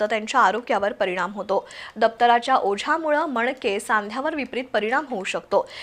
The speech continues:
हे वास्तव असताना त्याकडं कानाडोळा करत विद्यार्थ्यांच्या पाठीवरचं ओझं वाढतच आहे.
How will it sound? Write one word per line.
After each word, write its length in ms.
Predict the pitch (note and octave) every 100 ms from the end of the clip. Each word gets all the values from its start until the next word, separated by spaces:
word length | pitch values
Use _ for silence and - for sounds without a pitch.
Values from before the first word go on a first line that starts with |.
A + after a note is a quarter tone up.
| -
हे 120 | -
वास्तव 580 | F#4+ A#3+ A#3 - - A4+
असताना 540 | F4+ F4 F4+ F4 D#4 E4+
त्याकडं 480 | C4+ C4 C4+ D4 E4 -
कानाडोळा 560 | A#3 G#3 C#4+ F4+ C#4+ C4
करत 320 | D#4 B3 B3+ - - -
विद्यार्थ्यांच्या 800 | A#3+ A#3 C4+ E4 E4+ C4 A#3 C#4+
पाठीवरचं 720 | C#4+ G3+ - E4+ F4+ - F4+
ओझं 440 | - G#3 A3+ C4 B3+
वाढतच 540 | F#3+ G3+ C4+ C4 G3+ G#3
आहे. 220 | A3